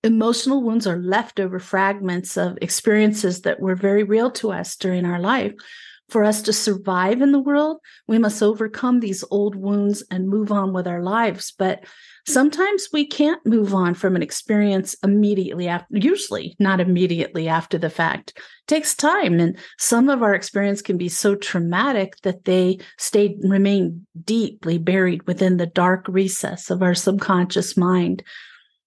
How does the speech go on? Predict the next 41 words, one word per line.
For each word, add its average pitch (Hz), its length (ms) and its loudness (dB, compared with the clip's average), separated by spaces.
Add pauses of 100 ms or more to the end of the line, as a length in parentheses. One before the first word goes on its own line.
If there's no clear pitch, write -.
(180)
They 170 100 2
hide 190 460 0
within 190 260 0
the 185 60 2
shadows 185 560 0
of 180 140 -6
our 175 100 -6
soul, 208 580 2 (360)
waiting 226 460 4
patiently 208 760 -2
to 196 120 -4
be 185 220 0
uncovered 190 720 0
and 185 160 0
treated 247 560 0
by 180 220 0
us 180 140 -4
personally 208 640 -2
to 208 140 -4
heal 254 220 0
them 220 200 2
inside 202 560 0
and 185 140 -2
out. 175 320 -4 (720)
Sometimes 294 500 2
it's 294 200 -2
easier 240 500 2
to - 180 -2
explore 214 480 0
that 190 220 0
in 185 120 0
your 185 120 0
dreams. 185 500 -4
It's - 180 -12
not 202 200 2
as 202 140 0
painful. 196 600 -2
It's - 200 -4
like 202 220 0
you're 208 180 2 (100)
s-, - 280 -6